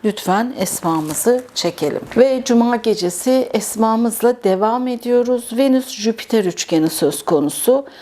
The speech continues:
Hayattan keyif almak, bolluk ve bereket enerjileri inanılmaz gökyüzünde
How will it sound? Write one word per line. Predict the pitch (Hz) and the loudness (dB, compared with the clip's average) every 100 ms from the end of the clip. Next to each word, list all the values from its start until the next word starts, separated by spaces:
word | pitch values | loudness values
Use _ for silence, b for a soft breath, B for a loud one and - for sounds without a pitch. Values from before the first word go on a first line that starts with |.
| B | B
Hayattan | B 311 294 277 285 285 262 | B 2 2 0 -2 -2 -2
keyif | 269 262 262 262 | 0 0 0 0
almak, | 254 254 254 254 247 - | 0 0 0 0 -2 0
bolluk | 208 220 226 240 262 247 | 2 2 0 -6 -4 -2
ve | 247 | 0
bereket | 247 254 247 254 254 | 2 0 -2 -4 0
enerjileri | 254 247 240 247 247 247 254 254 | 0 0 -2 -2 -2 2 2 0
inanılmaz | - 262 262 277 269 277 269 294 302 285 240 | 2 4 6 6 6 4 4 4 2 2 0
gökyüzünde | 202 190 - 185 170 175 175 254 277 | 0 0 -2 -6 -2 -2 2 2 2